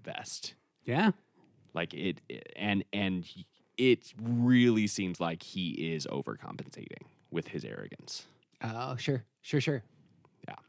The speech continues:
Speaker 2: Yeah.
Speaker 1: So just the more and more I thought about that, he seems like an emotional person who is pushing people away because he feels like they're gonna leave him anyway.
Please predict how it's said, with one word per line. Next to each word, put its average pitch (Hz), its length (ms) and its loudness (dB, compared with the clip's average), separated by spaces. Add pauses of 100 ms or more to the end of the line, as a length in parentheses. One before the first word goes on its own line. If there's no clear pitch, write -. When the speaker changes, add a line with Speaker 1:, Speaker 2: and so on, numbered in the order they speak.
(180)
Speaker 2:
Yeah. 180 180 4 (1040)
Speaker 1:
So 117 140 4
just 107 240 6
the 110 60 6
more 107 220 8
and 120 100 6
more 120 160 8
I 117 120 8
thought 101 200 6
about 85 280 2
that, 73 300 2 (680)
he 120 360 2
seems 101 680 2
like 90 420 2
an 85 160 -6
emotional 92 680 2
person 101 520 0 (1000)
who 92 640 6
is 92 360 0 (260)
pushing 117 540 4
people 113 340 2
away 98 560 2 (600)
because 90 680 0
he 90 300 -8 (120)
feels 87 300 -2
like 80 180 -4
they're 76 120 -4
gonna 67 220 -6
leave 57 180 -8
him - 140 -8
anyway. 52 420 -12